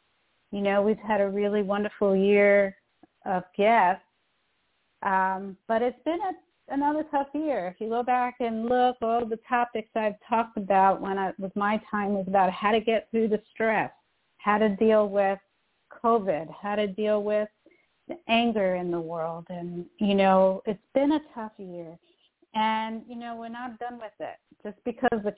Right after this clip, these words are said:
calendar changes in a couple of weeks doesn't mean that everything goes back to the way that we'd like it to be. Um, we're still in the pandemic. People are still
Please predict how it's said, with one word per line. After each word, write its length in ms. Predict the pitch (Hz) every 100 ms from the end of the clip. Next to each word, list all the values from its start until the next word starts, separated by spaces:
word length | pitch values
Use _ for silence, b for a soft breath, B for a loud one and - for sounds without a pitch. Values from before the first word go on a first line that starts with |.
| -
calendar 840 | 220 214 226 220 208 208 202 202 - _ _ -
changes 580 | 240 233 226 175 175 208 - _ -
in 260 | 202 190 190
a 60 |
couple 320 | 190 214 - 196
of 80 |
weeks 420 | 196 247 233 208 _ _ _ _ _ _ -
doesn't 320 | 208 202 -
mean 360 | 214 220 208
that 360 | 202 196 196 196 -
everything 1040 | 202 202 208 196 214 196 196 196 196 202 208 _ _ _
goes 200 | 202 196 185
back 320 | 190 196 202 _ -
to 460 | 190 185 190 185
the 80 | 190
way 280 | 185 196 196
that 180 | 190 -
we'd 160 | 202
like 200 | 185 190 -
it 100 | 175 -
to 40 |
be. 380 | 175 170 160 160 _ b b b -
Um, 600 | 190 180 175 175 180 180 190
we're 140 | 202 -
still 220 | 226 226
in 140 | 233 226
the 100 | 226
pandemic. 720 | 226 220 214 208 214 214 214 _ _ _ _ _ _ _ _ _ _ -
People 260 | 226 226
are 160 | 214 208 _
still 720 | 214 208 208 208 208 202 208